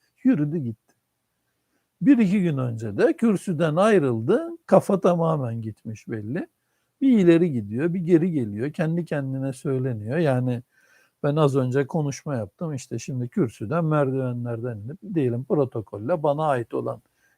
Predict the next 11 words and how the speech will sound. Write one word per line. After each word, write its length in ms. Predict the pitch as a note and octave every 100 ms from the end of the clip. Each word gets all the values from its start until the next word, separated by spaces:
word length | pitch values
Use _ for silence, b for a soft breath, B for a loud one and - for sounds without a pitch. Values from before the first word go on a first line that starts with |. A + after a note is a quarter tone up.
| -
yere 220 | C#3 C3
geçip 360 | D3 C3 - B2
oturmam 600 | D3 - C#3 C3+ C3+ B2
lazım 380 | A2+ A2 A2 A2
falan. 420 | - E3 C#4 A3
Bunun 360 | F3+ F3+ E3 - _ _ -
idrakinde 800 | D3+ C#3 C#3+ C3+ C3 B2+ D3+ E4
değil. 200 | D#4 A3+ B2+
Bu 220 | B3 D#4
bildiğiniz 560 | F4 G#3+ D#3+ D4+ D4+
bunak. 460 | C#4 F#3+ G#2+ _ -